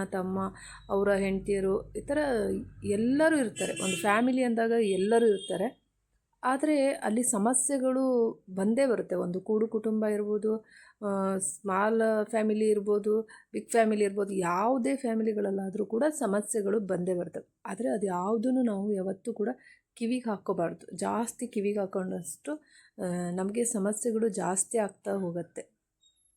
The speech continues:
ಇದರಿಂದ ಗಂಡ ಹೆಂಡತಿಯರ ನಡುವೆ ಕೂಡ, ಆ, ಆ, ಡಿವೋರ್ಸು ಇದು ವಿ-, ಅಥವಾ ವಿಚ್ಛೇದನ ಅಂತಾರಲ್ಲ, ಅದು ಜಾಸ್ತಿ ಆಗತ್ತೆ. ಅದಕ್ಕೆ ಕಾರಣ ಅಂದ್ರೆ ಇವಾಗ ಏನು ಗಂಡ ಹೆಂಡತಿ ಚೆನ್ನಾಗಿದ್ದಾರೆ ಅಂದ್ರೆ ಅಲ್ಲಿ,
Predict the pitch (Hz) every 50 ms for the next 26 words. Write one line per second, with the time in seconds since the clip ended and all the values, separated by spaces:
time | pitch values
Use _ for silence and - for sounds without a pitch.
0 | _ _ - - - 220 190 202 220 214 220 226 226 196 185 175 175 180 202 208
1 | 202 190 190 185 190 208 190 190 190 190 180 170 165 170 175 196 196 196 - 185
2 | 185 226 262 - - - - - - _ - 214 190 190 185 180 175 170 170 -
3 | - - - - - - 196 180 175 175 - - 185 165 202 196 190 196 190 185
4 | - - - - 180 175 170 - 175 175 175 175 185 175 - - 190 - 185 180
5 | 175 175 185 - - 196 190 175 175 175 170 165 170 175 180 190 208 220 254 254
6 | - - - - - - - 190 190 214 202 - 185 170 170 185 202 - - _
7 | - 214 180 170 165 156 156 - - - _ _ _ _ _ _ - - 226 220
8 | 247 254 - 269 254 - 214 196 202 220 214 202 185 170 165 190 226 233 226 208
9 | 202 202 196 196 196 190 185 180 - - - - _ - 208 196 226 262 262 262
10 | 254 214 202 185 180 185 220 226 226 220 220 214 - 233 233 - 208 190 185 185
11 | 190 185 185 175 180 175 180 170 170 175 190 208 220 - - 190 185 190 196 202
12 | 208 202 196 190 185 190